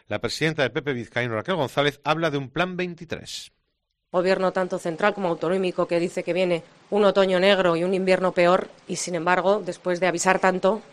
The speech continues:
Speaker 2: no ponen ninguna medida encima de la mesa. Nosotros arrancamos el curso preparando para todos los, eh, municipios y todas las instituciones en las que estamos presentes programas para ayudar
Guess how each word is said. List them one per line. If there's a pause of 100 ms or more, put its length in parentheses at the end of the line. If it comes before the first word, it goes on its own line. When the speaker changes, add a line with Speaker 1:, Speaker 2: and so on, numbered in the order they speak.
(220)
Speaker 2:
no
ponen
ninguna
medida
encima
de
la
mesa. (140)
Nosotros
arrancamos
el
curso (400)
preparando
para
todos
los,
eh,
municipios
y
todas
las
instituciones
en
las
que
estamos
presentes (320)
programas (220)
para
ayudar